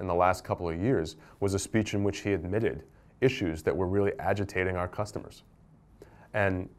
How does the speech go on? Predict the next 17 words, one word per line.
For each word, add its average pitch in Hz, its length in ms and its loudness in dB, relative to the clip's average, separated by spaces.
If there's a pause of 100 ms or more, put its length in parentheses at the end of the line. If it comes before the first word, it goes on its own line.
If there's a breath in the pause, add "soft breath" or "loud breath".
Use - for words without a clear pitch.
(280)
people 117 200 2
gave 110 200 6
him 113 100 4
enormous 107 420 2
credit - 280 0
for - 100 -8
that. 76 240 -2 (300 soft breath)
He 131 140 4
took - 420 4 (120)
a 98 180 8
ninety 110 400 6
thousand 107 460 10
at 92 120 0
that 104 220 4
time 92 300 0
person 98 360 4
company 82 520 -4